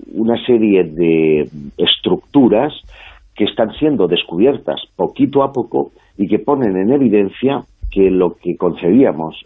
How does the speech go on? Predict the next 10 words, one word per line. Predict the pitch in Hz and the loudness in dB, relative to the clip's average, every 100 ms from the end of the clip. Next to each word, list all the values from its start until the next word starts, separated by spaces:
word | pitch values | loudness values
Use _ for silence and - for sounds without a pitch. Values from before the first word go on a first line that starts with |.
| - | -8
única | 98 104 107 | -4 -2 0
y | |
exclusivamente, | 104 - 101 104 143 - | 0 0 -2 0 0 -2
pues, | - - | -4 -4
como | - 78 80 | -6 -2 0
un | 82 85 85 - - - - | 0 0 -2 -6 -16 -16 -4
centro | 90 82 | -2 0
astronómico, | 82 - 76 98 143 123 101 113 131 | -2 -4 -2 0 0 0 0 0 2
¿no? | 123 104 113 | 0 -2 -2
Para, | 85 80 78 | 0 2 2